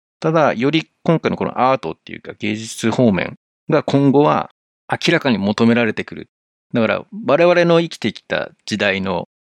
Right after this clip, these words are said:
常識とか価値観、優先順位と確実に今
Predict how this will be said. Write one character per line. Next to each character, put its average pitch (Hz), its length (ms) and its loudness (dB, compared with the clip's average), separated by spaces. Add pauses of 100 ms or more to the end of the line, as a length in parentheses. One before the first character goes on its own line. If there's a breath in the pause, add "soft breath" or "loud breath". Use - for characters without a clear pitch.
(140)
常 107 200 2
識 - 280 -4
と 101 120 0
か - 180 -4
価 - 140 -4
値 - 160 -4
観、 87 200 -2
優 98 180 -2
先 98 260 0
順 90 220 -2
位 82 80 -8
と - 260 -14
確 - 240 -2
実 147 260 0
に 147 80 8
今 98 220 2